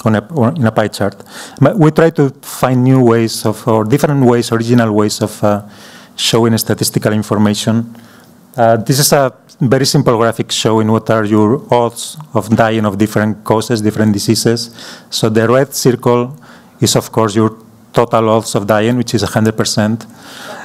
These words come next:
And then inside you see circles of different sizes, uh, showing different causes. Like, I think cancer is, uh, one out of five, um,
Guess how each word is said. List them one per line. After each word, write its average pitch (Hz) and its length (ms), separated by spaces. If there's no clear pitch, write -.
And 127 140
then 147 140
inside 147 460
you 127 60
see 123 180
circles 131 520
of 123 100
different 131 420
sizes, 143 680
uh, 117 340
showing 123 320
different 123 320
causes. - 320
Like, 113 220
I 113 60
think 117 340
cancer 127 380
is, 110 180
uh, 107 200
one 113 220
out 113 140
of 113 80
five, 104 480
um, 107 360